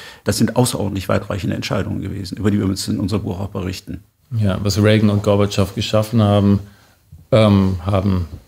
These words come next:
Speaker 2: dann George W. Bush und Trump zerstört.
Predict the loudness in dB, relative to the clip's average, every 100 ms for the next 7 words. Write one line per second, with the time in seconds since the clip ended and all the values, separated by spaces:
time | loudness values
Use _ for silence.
0 | _ -20 -20 _ _ _ -2 0 -2 -6
1 | -12 -20 -20 _ -6 -6 -4 -4 -2 0
2 | 0 -2 -4 -6 -6 -8 -4 -2 -2 -2
3 | -8 _ _ _ -4 -2 -2 -4 -8 -8
4 | -18